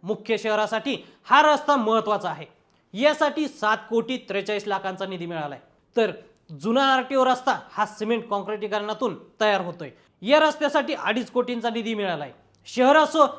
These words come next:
की उपनगर, सर्वच मुख्य रस्ते आणि अंतर्गत रस्त्यांना संग्राम जगताप यांनी निधी दिलाय. त्यातून अनेक रस्ते साकार झाले आहेत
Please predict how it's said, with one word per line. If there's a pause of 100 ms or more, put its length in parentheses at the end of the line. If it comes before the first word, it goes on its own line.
(160)
की
उपनगर, (440)
सर्वच
मुख्य
रस्ते
आणि (100)
अंतर्गत
रस्त्यांना
संग्राम
जगताप
यांनी (180)
निधी
दिलाय. (480)
त्यातून (120)
अनेक
रस्ते
साकार
झाले
आहेत